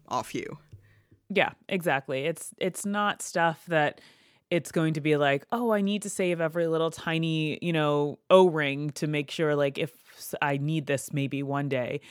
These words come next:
Speaker 2: it, it has to go." Like, I can't keep holding on to all that kind of stuff. And then now the same thing goes for, um,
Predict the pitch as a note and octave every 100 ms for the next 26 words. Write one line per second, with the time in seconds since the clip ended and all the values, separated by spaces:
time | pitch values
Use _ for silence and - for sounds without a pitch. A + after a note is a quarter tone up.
0 | - - - - D3+ C#3 - E3+ D3 C3+
1 | B2+ B2+ A2+ D#2+ - - D3 D3 C#3 -
2 | D3+ C#3 - C3+ C#3+ C3 C3+ B2+ C3 D3+
3 | C3+ C3 C3+ - C#3 D3 - D3+ - F#3+
4 | G3 G3+ G3 G3 G3 G3 G3 F#3+ G3 F#3+
5 | F#3 F3+ - F#3 E3+ E3 E3 D#3+